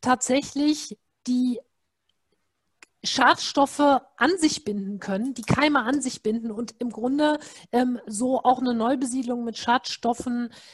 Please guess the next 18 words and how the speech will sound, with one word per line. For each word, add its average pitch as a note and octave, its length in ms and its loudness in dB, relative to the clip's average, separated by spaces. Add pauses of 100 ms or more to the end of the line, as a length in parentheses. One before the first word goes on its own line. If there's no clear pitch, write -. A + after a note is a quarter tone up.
(240)
ähm, A3 640 0
ja, G#3+ 340 2
verhindern B3 600 0
können, F3 360 -12
ne? A3 300 -2
Also G#3+ 220 0
das G#3 160 -2
ist A#3+ 160 -4
mittlerweile A3+ 640 2
wissenschaftlich A#3+ 600 -6
hin A3+ 140 -8
und A3 220 -8
her, A#3+ 400 4
ähm, G3+ 480 -6
untersucht, A3+ 580 -4
dass G#3 140 -8
das A3+ 160 -6
tatsächlich A3 560 -8